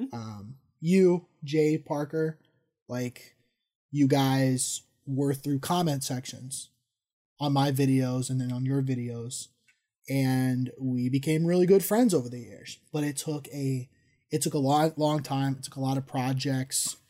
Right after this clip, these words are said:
Speaker 2: And it took consistent follow-up between all of us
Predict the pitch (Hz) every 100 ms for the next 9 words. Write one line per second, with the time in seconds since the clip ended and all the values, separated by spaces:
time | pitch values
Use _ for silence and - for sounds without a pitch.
0 | _ _ _ 135 135 117 - 156 143 -
1 | 160 143 - 160 - 170 139 - 135 139
2 | 135 127 117 - _ _ _ _ _ _
3 | - 143 - 175 156 147 123 180 160 113
4 | 107 -